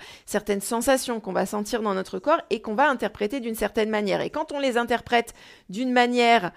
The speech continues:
on va dire, négative, euh, ça va entraîner pour nous une émotion désagréable.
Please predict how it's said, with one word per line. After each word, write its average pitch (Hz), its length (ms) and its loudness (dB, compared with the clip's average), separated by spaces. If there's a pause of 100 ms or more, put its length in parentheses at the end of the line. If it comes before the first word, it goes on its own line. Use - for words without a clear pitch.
(920)
on 202 80 -2
va 190 120 8
dire, 196 280 4
négative, 202 760 0 (200)
euh, 175 680 0
ça - 240 6
va 285 280 12
entraîner 233 420 0
pour 208 220 -2
nous 269 220 0
une 226 140 0
émotion 208 480 0
désagréable. 208 840 4